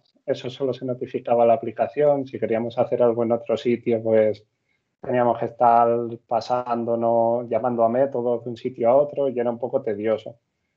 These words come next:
Ahora, mm, se está trabajando en mejorar el ciclo de vida. Se está definiendo, hay una issue en GitHub,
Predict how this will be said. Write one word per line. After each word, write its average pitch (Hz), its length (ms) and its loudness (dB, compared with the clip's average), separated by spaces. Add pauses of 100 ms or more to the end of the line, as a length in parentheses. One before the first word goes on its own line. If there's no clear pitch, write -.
Ahora, 131 440 0 (220)
mm, 131 260 -10
se 120 140 -8
está 123 180 -2
trabajando 131 480 0
en 135 100 -2
mejorar 123 540 0
el 113 420 -4
ciclo 127 340 -4
de 110 100 -4
vida. 107 300 -8 (800)
Se - 160 -6
está 139 180 4
definiendo, 165 680 0
hay 139 200 0
una 139 320 0
issue 135 240 -6
en 135 180 -4
GitHub, 156 420 -2